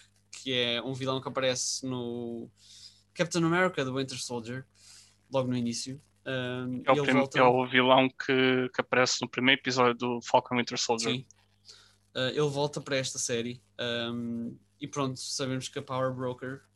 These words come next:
Speaker 1: que é a Sharon, que honestamente já quase toda a gente tinha visto isto a acontecer.
Speaker 2: Uhum.
Speaker 1: Ahm,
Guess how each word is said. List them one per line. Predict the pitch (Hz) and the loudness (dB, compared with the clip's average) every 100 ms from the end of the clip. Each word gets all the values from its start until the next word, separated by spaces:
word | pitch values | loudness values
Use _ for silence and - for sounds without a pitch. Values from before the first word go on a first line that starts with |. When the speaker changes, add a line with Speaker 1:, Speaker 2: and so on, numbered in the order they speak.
| _ | _
Speaker 1:
que | - | -4
é | 123 | -4
a | |
Sharon, | 120 127 120 120 135 _ - - - _ _ - | -2 -4 -6 -8 -14 _ -20 -20 -20 _ _ -8
que | 139 131 131 131 127 123 | -6 -4 -4 -4 -6 -8
honestamente | - 156 160 - 160 156 | -4 0 0 -2 -2 -2
já | - 151 147 | 0 0 0
quase | 151 143 - | -4 -4 -2
toda | 135 | -2
a | |
gente | 131 127 120 - - - - | -2 -4 -6 -10 -12 -18 -12
tinha | 131 127 120 117 | -8 -4 -4 -6
visto | 120 - | -10 -10
isto | 120 - | -10 -8
a | 113 | -8
acontecer. | 107 107 - 107 - _ - - - - - | -8 -12 -10 -10 -12 _ -20 -20 -20 -20 -4
Speaker 2:
Uhum. | 135 123 | 0 2
Speaker 1:
Ahm, | 127 120 120 120 120 117 117 - | 0 0 -4 -6 -6 -6 -8 -12